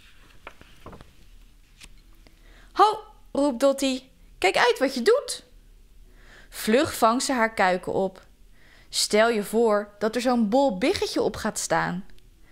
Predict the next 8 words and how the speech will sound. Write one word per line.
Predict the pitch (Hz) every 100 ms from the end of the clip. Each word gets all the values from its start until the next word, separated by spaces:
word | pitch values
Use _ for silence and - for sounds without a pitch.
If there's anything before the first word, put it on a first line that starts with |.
| -
Zo, | - 226 - - - - -
die | 220 269 330
is | 339
veilig. | - 190 170 160 160 - - - - - - -
Nu | 180 214
de | 285
andere | 320 320 202
vijf. | 175 156 - 185 - -